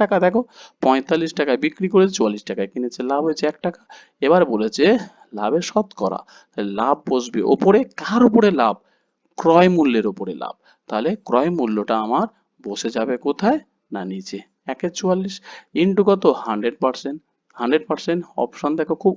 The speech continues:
অড টাইপের আছে, কোনো অসুবিধা নেই। চারবার দিয়ে গেলে কত? এগারো, চারবার দিয়ে গেলে কত?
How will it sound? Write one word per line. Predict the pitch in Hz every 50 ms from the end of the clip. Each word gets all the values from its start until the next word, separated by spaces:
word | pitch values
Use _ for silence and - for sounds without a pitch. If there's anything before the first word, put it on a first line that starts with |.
| - 127 131
অড | 139 135 - -
টাইপের | 107 98 98 - 98 95 104
আছে, | - - 95 -
কোনো | - 170 185 208 196
অসুবিধা | 185 - 214 196 202 170 135 113
নেই। | 113 110 - -
চারবার | 123 113 113 123 131 131 139
দিয়ে | - 147 147 156
গেলে | 151 151 156 160
কত? | 156 - - 147 123
এগারো, | 120 139 147 202 - - -
চারবার | 117 117 139 131 123 135 135
দিয়ে | 139 139 135 147
গেলে | 151 156 151 -
কত? | 190 202 -